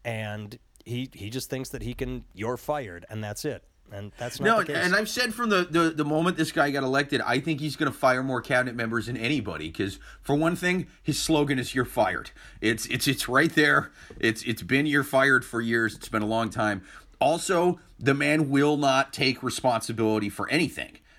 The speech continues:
Speaker 2: Um, the, the buck stops here is definitely not that man's slogan. Uh, that is not the, the motto that guy lives by. So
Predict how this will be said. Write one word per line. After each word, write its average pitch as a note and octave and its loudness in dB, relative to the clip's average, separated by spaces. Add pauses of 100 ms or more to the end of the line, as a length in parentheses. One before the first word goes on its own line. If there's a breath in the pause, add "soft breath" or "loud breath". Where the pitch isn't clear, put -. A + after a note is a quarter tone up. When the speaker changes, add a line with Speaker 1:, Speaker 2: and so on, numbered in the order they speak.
(140 soft breath)
Speaker 2:
Um, G2+ 0
the, A#2 0
the A#2+ -2
buck C#3 0
stops - 0
here D3 4
is A#2+ -2
definitely A#2+ 0
not A#2 0
that A2 0
man's G#2+ -2
slogan. C3 -2
Uh, F2+ 2
that G2+ -4
is F#2+ -8
not A2 0
the, A2+ -2 (240 loud breath)
the A2 2
motto A#2+ 2
that A2 0
guy G#2 0
lives A#2 -2
by. D#2 -2
So G2+ -2